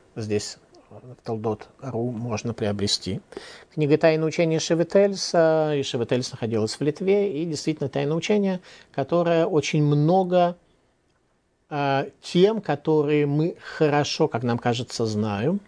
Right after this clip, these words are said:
раскрывает совершенно под другим углом, совершенно в другом аспекте. Итак, зада-, задаётся вопрос, как Ицхак мог столь сильно ошибаться в Исаве, что пожале-, пожелал благословить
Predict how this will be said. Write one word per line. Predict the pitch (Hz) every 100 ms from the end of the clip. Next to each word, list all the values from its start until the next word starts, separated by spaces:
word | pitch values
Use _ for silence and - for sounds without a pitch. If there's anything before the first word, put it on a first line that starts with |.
| _ _ _ - _ _
раскрывает | 156 156 - - 151 170 196 202
совершенно | - - 147 135 - 185 190 190 180 180
под | - - 151
другим | 139 147 139 135 135
углом, | 127 123 131 175 190
совершенно | - 104 95 - - 127 139 143 139 147 _ _
в | 113 104
другом | 98 87 101 95
аспекте. | 87 - 71 - -
Итак, | 139 - - - _ _ - - - - _ _
зада-, | 143 120 139 165
задаётся | 135 139 165 196 -
вопрос, | 170 160 135 - - - -
как | 185 202 208
Ицхак | 190 - - 190 208 208
мог | 175 170
столь | - 170 160 143
сильно | - 196 208 214 170
ошибаться | 151 - 139 147 160 - 160
в | 139
Исаве, | - 185 208 175
что | - 139
пожале-, | - 139 135 135 147
пожелал | - 139 143 160 190
благословить | 165 160 143 143 - 131 127 185